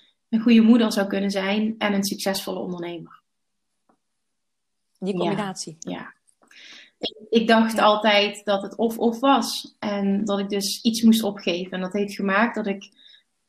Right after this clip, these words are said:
Speaker 1: heel lang, ehm, heel veel weerstand had, ook het heel eng vond eigenlijk om zwanger te worden.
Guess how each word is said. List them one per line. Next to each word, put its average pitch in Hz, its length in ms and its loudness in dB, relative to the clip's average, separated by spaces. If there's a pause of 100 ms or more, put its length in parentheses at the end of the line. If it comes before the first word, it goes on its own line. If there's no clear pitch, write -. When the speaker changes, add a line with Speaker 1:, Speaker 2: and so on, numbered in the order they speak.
(140)
Speaker 1:
heel 226 260 6
lang, 220 560 4 (280)
ehm, 202 480 -8 (300)
heel 220 160 0
veel 202 460 -2 (360)
weerstand 208 680 2
had, 196 280 2
ook 196 240 0
het - 120 -4
heel 226 240 4
eng 320 240 8
vond 320 300 4
eigenlijk 247 400 2
om 214 120 0
zwanger 196 340 -4
te - 140 -18
worden. - 380 -14